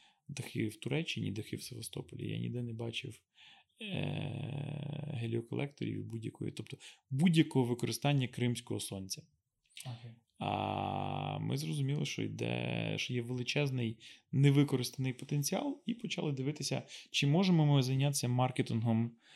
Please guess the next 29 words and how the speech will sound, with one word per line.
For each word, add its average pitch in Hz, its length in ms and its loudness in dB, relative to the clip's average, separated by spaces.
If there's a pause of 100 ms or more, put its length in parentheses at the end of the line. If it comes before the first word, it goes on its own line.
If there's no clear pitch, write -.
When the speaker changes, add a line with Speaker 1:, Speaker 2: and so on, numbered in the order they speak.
(240)
Speaker 1:
а, 117 340 4
інвестиційних 123 800 2
можливостей. 101 800 -4 (600)
А 104 1200 0
в 110 60 -2
результаті 135 380 0
ми 143 100 2
зроз-, 120 260 -2
поба-, 117 340 -2
по-, - 220 -6
почали 120 420 -2
шукати, 117 440 -4
а 107 80 -2
як 113 280 -4
ми 107 100 -4
можемо 104 340 -4
допомагати 104 800 -10 (380)
тим, 107 160 -4
хто - 160 -10
створює 98 380 -4
зелені 98 340 -6
інновації 95 440 -10
в 104 40 -8
Україні. 98 400 -10
Ну, 131 140 -4
десь 170 200 -2
так - 220 -10
народився 123 380 -6
Грінкубатор 104 580 -8